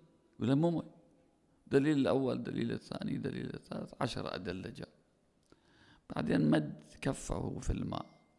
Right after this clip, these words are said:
وأخذ منه بعضه وصبه على بعض، قال: "هذا دليل على أنه ماء". بعض الأوقات تحتاج إلى رد التشكيكات،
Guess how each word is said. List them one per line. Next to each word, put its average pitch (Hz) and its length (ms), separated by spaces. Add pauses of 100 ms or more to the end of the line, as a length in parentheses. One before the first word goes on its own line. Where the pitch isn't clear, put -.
(140)
وأخذ 101 540
منه 110 300
بعضه - 360
وصبه - 720
على 117 260
بعض، - 340
قال: 339 140
"هذا 277 380 (800)
دليل 117 380
على - 300
أنه - 380
ماء". - 380 (1700)
بعض - 220
الأوقات - 580 (240)
تحتاج - 680
إلى 95 420
رد - 300
التشكيكات، - 1040